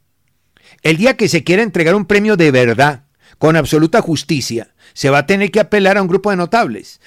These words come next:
así como se contrata por parte de fifa, comebol, uefa, etcétera, a un grupo de técnicos y exjugadores para que hagan un informe técnico y una evaluación desde el punto de vista táctico, data, análisis de rendimiento y demás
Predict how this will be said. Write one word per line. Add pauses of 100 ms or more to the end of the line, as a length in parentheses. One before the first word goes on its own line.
(220)
así
como (240)
se
contrata
por
parte
de
fifa,
comebol,
uefa,
etcétera, (400)
a
un
grupo
de
técnicos
y
exjugadores (560)
para
que
hagan
un
informe
técnico
y
una
evaluación
desde
el
punto
de
vista (340)
táctico,
data,
análisis
de
rendimiento
y
demás